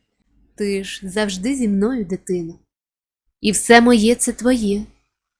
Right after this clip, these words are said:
Веселитися й тішитися треба нам, бо цей брат твій був мертвий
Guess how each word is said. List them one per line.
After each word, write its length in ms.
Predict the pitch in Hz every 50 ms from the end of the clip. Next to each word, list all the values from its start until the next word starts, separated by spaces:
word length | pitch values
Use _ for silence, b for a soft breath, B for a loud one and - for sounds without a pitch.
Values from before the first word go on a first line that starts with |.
| _ _ _ _ _ -
Веселитися 760 | 196 214 240 226 - 247 240 247 285 277 294 269 - - 254
й 60 | 240
тішитися 600 | - - 269 302 - 285 - - 220 - - 214
треба 340 | - - 226 226 196 226 214
нам, 360 | 208 214 233 240 226 180 165 - _ _ _ _ _ _ _ _ _ _ _ _ -
бо 180 | 175 202 208
цей 320 | 202 - - - 196 185 175
брат 300 | 160 196 185 196 254 -
твій 200 | - 196 196 190
був 220 | 160 160 185 175 170
мертвий 680 | 170 185 202 180 170 - - - - - - - -